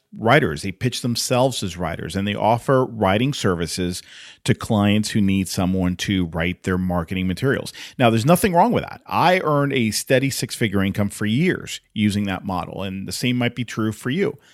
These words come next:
But that's not the only way to make a great living as a freelance commercial writer, business writer, or copywriter. In today's interview, you're gonna hear from Maureen Farmer, and she's the founder of WordWrite Executive Career Management. Maureen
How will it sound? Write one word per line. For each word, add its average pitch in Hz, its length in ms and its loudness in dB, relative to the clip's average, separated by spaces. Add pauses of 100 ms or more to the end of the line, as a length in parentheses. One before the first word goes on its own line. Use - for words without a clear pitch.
(600)
But 160 340 4
that's - 320 -6
not 254 220 -2
the 202 200 -2
only 175 300 0
way 87 460 -2 (220)
to 101 100 0
make 98 340 0 (100)
a 95 120 -2
great 98 320 -4
living 92 340 -4 (160)
as 95 160 -4
a 98 80 -4
freelance 95 560 -4
commercial - 460 -8
writer, 85 500 -4 (260)
business 87 340 -6
writer, 80 380 -4
or 90 140 -12
copywriter. - 720 -8 (680)
In 107 80 -4
today's 190 320 4
interview, 165 300 8
you're 120 80 6
gonna 175 140 2
hear 123 280 2
from 113 220 -2
Maureen 110 680 0 (100)
Farmer, 92 680 -6
and - 100 -10
she's 131 220 -4
the - 80 -4
founder 101 340 0
of 92 220 -6
WordWrite 104 640 0
Executive 90 600 -6
Career 85 340 -2
Management. 80 560 -8
Maureen 131 580 -2